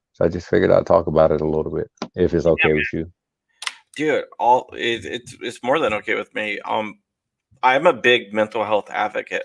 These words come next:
Speaker 2: I suffer from, uh, from, uh, generalized anxiety disorder and panic attack disorder, and I'm very open about it.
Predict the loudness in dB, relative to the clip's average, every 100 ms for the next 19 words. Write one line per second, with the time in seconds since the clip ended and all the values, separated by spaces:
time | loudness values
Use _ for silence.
0 | -4 -4 -4 -4 -4 -2 -4 -4 -4 -2
1 | -4 -6 -10 -10 -14 _ _ _ _ _
2 | _ _ _ _ _ _ _ _ -20 _
3 | -6 -2 -2 -6 -4 0 2 0 -6 _
4 | _ _ _ _ _ _ _ _ _ _
5 | _ -8 -2 2 2 2 0 -6 -2 0
6 | 0 -2 -6 -6 -4 0 0 -2 -6 -4
7 | -4 -4 -6 -6 -12 _ _ -16 -10 -8
8 | -8 -10 -16 -20 _ _ _ _ -8 -4
9 | -4 -4 -2 0 2 0 -4 -4 -6 -6
10 | -10